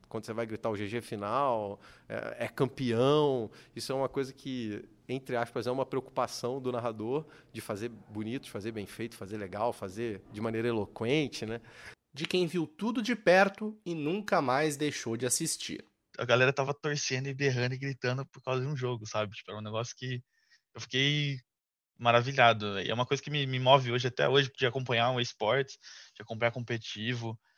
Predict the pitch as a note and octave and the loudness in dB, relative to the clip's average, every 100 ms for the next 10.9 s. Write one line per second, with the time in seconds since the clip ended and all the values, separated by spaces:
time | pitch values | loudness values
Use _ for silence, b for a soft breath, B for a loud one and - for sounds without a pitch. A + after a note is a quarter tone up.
0 | _ _ _ - A2 A2+ B2 - B2 A#2+ | _ _ _ -2 0 2 -2 -6 -4 2
1 | A#2+ - B2+ B2 - B2+ C#3+ C#3 - C#3 | 2 6 6 6 2 0 0 -4 0 0
2 | - B2 B2 D3 E3+ - - _ _ _ | 2 0 2 2 -2 -6 -16 _ _ _
3 | _ D3 F3 E3+ C#3+ D#3+ G3+ G#3 F#3+ - | _ 2 6 6 8 4 4 -2 -2 -2
4 | - - - - - D#3 D3 - D#3+ D3 | -6 -10 -10 -8 -2 2 2 2 -2 -2
5 | C3+ - D3 B2+ C#3 C3+ B2+ A#2+ A2+ A2 | -2 -2 -4 -2 -2 -2 -2 -2 -4 -6
6 | A2 - G#3 - C#3+ F#3+ E3 - C3+ B2 | -8 -2 -2 -2 0 0 0 2 2 2
7 | - B2 - C3+ B2 - C#3 C#3+ C3 C#3 | -8 -6 -2 2 2 4 0 0 -4 -2
8 | - C3 B2+ A#2+ B2 A#2 C3+ D#3+ - _ | 0 0 0 -2 2 4 6 4 -4 _
9 | _ _ _ - A#2+ C3 B2 C#3 C#3 D#3 | _ _ _ -16 -8 -2 6 6 6 -4
10 | D#3+ E3 E3 E3+ D#3 E3+ E3 D#3 D3+ | -2 -2 -2 -2 -2 -2 -2 -2 -6